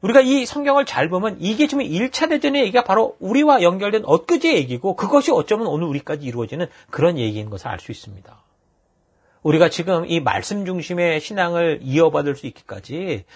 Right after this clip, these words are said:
이 성경을 이렇게 우리가 자유롭게 읽고 나누고 하나님의 뜻을 바르게 알 수 있게 되기까지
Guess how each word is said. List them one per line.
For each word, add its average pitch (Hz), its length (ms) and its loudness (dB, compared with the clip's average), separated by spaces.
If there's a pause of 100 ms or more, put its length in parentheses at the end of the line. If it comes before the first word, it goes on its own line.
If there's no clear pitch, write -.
(220)
이 214 240 4
성경을 302 560 2
이렇게 151 240 -2
우리가 147 220 0
자유롭게 147 460 -4
읽고 180 600 0
나누고 160 720 -2 (240)
하나님의 220 480 2
뜻을 190 240 -4
바르게 147 340 -2
알 104 140 -2
수 143 220 -8 (100)
있게 165 300 -4
되기까지 139 1000 -2